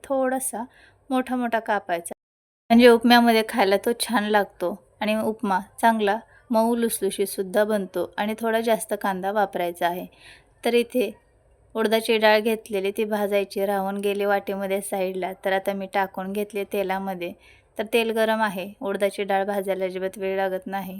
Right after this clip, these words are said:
लगेचच त्याला लालसर रंग येतो. तर मी साईडला थोडं ते परतवून घेतेय. तर थोड्या वेळ आपण भाजून देऊयात. तर हे पहा, लगेचच लालसर झाले. आता कांद्यामध्ये मिक्स करून घेऊयात. तर जेव्हा आपण फोडणी दिले ना, तर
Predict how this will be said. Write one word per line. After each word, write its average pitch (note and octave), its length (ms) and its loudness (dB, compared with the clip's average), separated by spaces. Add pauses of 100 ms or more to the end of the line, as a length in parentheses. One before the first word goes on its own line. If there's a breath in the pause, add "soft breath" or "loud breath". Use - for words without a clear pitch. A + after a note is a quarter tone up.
लगेचच G#3+ 460 -2
त्याला F#3+ 240 -4
लालसर F#3+ 420 -2
रंग G3+ 220 -4
येतो. F#3+ 340 -6 (580 soft breath)
तर G#3 120 2
मी G3 180 -6
साईडला G3 480 0
थोडं G#3+ 340 -4
ते F#3 120 -4 (120)
परतवून G3+ 480 -2
घेतेय. G#3 440 -6 (1000)
तर G#3+ 140 -2
थोड्या G#3+ 220 0
वेळ G#3+ 100 4
आपण G#3+ 300 -2
भाजून G3+ 380 -2
देऊयात. F#3+ 320 -2 (340)
तर G3 80 -2
हे G3 80 0
पहा, F#3 280 -6 (180 loud breath)
लगेचच A3 520 -2
लालसर G3+ 440 0
झाले. G#3 420 -4
आता G#3 240 -4
कांद्यामध्ये G3 640 -4
मिक्स G#3 280 -8
करून G#3 320 -6
घेऊयात. F#3+ 320 -2 (480 loud breath)
तर A3+ 60 -2
जेव्हा A#3 300 2
आपण A3 240 -2
फोडणी G#3 420 -4
दिले G#3 240 -2
ना, F#3 180 -8 (240)
तर G3+ 40 -4